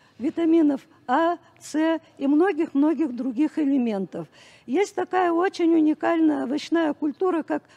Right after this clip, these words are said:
амарант. Он имеет, э, большое количество белков, жиров, углеводов, которые очень хорошо сбалансированы, а также отводит радиацию, что важно для космо-, космических условий.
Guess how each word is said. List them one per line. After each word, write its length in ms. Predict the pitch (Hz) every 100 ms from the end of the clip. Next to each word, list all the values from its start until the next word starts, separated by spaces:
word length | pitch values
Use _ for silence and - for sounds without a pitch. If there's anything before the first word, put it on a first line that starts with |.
| -
амарант. 640 | 269 311 320 247 208 180 - _ - - - -
Он 260 | 294 403
имеет, 540 | 359 330 302 247 214 - _ _ _ _ _ -
э, 120 | 233
большое 500 | 214 320 269 302 370
количество 720 | - 339 339 330 285 - 254 254
белков, 580 | 294 359 - 285 285 220 _ _ _ _ _ -
жиров, 540 | 233 381 294 294 277 - _ -
углеводов, 800 | 311 330 349 247 247 226 226 -
которые 400 | 277 370 370 339
очень 320 | 381 349 339
хорошо 420 | 311 302 302 349
сбалансированы, 1200 | 262 254 320 349 - 311 302 247 226 226 220 208 - - -
а 120 | 269
также 540 | 359 359 277 262 302 - - -
отводит 580 | 269 294 349 302 320 -
радиацию, 880 | 320 269 302 277 277 - 269 247
что 220 | 233 - 302
важно 420 | 320 311 262 277
для 240 | 220 277
космо-, 800 | 269 254 277 262 247 240 233 -
космических 760 | - 302 294 302 254 - 262 -
условий. 580 | 262 - 254 233 226